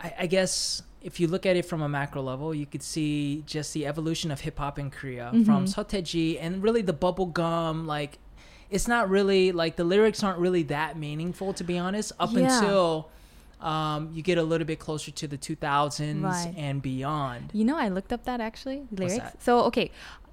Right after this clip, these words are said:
Speaker 2: I know I keep jumping back and forth between, like, Western hip hop, Korean hip hop,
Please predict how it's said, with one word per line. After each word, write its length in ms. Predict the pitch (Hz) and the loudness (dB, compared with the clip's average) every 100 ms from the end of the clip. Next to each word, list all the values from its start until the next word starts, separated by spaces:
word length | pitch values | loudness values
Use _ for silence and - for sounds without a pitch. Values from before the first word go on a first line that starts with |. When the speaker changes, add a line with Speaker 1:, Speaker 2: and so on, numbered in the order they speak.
| - | -4
Speaker 2:
I 60 | 226 | 2
know 80 | 247 | 4
I 80 | 254 | 2
keep 200 | 269 - | 0 0
jumping 280 | 226 226 220 | 0 2 2
back 180 | 190 | 2
and 100 | 220 | 0
forth 280 | 208 202 196 | -2 -2 -2
between, 360 | 196 - 190 180 | -6 -6 -4 -2
like, 200 | 165 160 | -4 -2
Western 400 | 180 175 - 175 | -2 -2 -4 -6
hip 200 | 175 170 | -6 -6
hop, 200 | 180 160 | -6 -6
Korean 360 | - 180 170 170 | -8 -6 -4 -6
hip 180 | 170 | -6
hop, 200 | - 165 | -6 -6